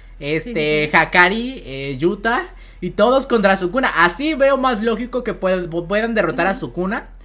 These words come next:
Speaker 1: Pero si se van a agarrar Megumi y Itadori, pues los va a reventar,
Speaker 2: F, sí,
Speaker 1: ¿no?
Speaker 2: claro, no se va a poder
Speaker 1: <laughs>
Speaker 2: hacer.
Speaker 1: Tendría que ser un todos contra Sukuna
Speaker 2: Sí.
Speaker 1: para que las cosas tengan sentido. La verdad es que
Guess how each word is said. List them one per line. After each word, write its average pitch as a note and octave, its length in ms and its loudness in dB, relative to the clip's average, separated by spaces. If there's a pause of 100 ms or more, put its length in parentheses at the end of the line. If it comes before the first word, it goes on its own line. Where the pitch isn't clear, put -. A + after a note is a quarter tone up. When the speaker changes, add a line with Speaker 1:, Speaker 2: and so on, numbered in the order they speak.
(600)
Speaker 1:
Pero G#3+ 420 4
si G#3 140 -4
se G3+ 100 -2
van A3+ 140 2
a A#3 40 4
agarrar G#3+ 280 2
Megumi A3+ 360 -2
y D#3+ 140 0
Itadori, E3 400 0
pues E3 100 0
los C#3+ 120 -2
va F#3 120 4
a - 20 0
reventar, G3+ 580 4
Speaker 2:
F, - 160 -6
sí, - 60 -6
Speaker 1:
¿no? E3+ 140 -4
Speaker 2:
claro, F#3 480 -4
no A3 100 -6
se A#3+ 140 4
va B3+ 100 6
a C4 40 2
poder C4 380 2
Speaker 1:
<laughs> - 0 -
Speaker 2:
hacer. C4 240 0
Speaker 1:
Tendría F#3+ 260 0
que A3+ 120 -2
ser A#3 200 0
un A#3 280 -4
todos A#3+ 300 2
contra E3+ 340 0
Sukuna G3 460 -4
Speaker 2:
Sí. D4+ 80 -12
Speaker 1:
para F3 240 -2
que E3 140 -4
las D3+ 220 -2
cosas F#3+ 220 -4
tengan G3 320 -4
sentido. C3 420 -6
La B2+ 120 -4
verdad F#3 480 2
es A3 240 -2
que B3 460 -8